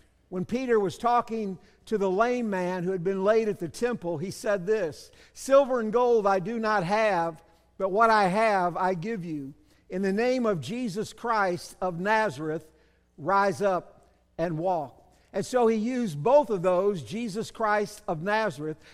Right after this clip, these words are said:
Have you ever in your prayer time, I mean, sometimes now I find myself praying in the name of Jesus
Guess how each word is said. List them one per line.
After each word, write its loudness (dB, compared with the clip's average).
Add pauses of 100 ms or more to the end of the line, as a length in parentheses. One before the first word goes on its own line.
Have 2
you 2
ever 4
in -2
your 2
prayer 0
time, -2
I -2
mean, -4
sometimes -4
now -2
I 2
find -2
myself -2
praying -2 (240)
in -4
the 0
name 0
of 0
Jesus -8